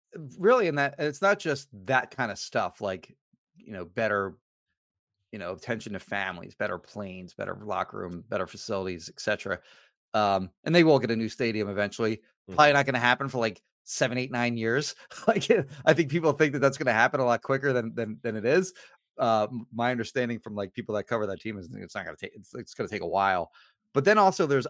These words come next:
Speaker 1: other things, like, football-wise that take a long time, like, like, analytics, for example. Like, Josh Harris wants to bring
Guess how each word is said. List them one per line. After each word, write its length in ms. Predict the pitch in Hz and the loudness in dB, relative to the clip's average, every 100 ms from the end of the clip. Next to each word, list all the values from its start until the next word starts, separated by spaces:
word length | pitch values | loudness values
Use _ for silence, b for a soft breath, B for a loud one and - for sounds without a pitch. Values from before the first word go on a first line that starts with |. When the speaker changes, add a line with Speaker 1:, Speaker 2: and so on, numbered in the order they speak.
| - | 0
Speaker 1:
other 260 | 143 143 | 4 4
things, 480 | 139 135 113 113 104 | 2 0 -2 -4 -4
like, 240 | 110 101 - _ _ _ - | -2 -2 -6 _ _ _ -2
football-wise 760 | 349 - 160 127 117 107 104 - | 0 4 6 6 6 4 2 -2
that 160 | 113 | -6
take 200 | - 127 | -4 -4
a 40 | 110 | -2
long 260 | 110 101 | -2 -4
time, 380 | 101 113 104 98 | -4 -2 -2 -4
like, 280 | 98 95 - _ _ _ _ _ | -6 -8 -10 _ _ _ _ _
like, 240 | - 131 - 175 | -6 -6 -4 4
analytics, 600 | 214 208 196 196 127 - | 6 6 6 4 2 -4
for 200 | 139 120 | -4 -4
example. 480 | 98 113 104 98 | -2 -2 -2 -6
Like, 240 | 92 98 - _ _ - | -6 -6 -10 _ _ 0
Josh 300 | 151 156 151 | 4 4 4
Harris 380 | 160 151 139 139 | 4 4 2 -4
wants 160 | 131 | -10
to 80 | - | -8
bring 280 | 127 127 127 | -4 -4 -6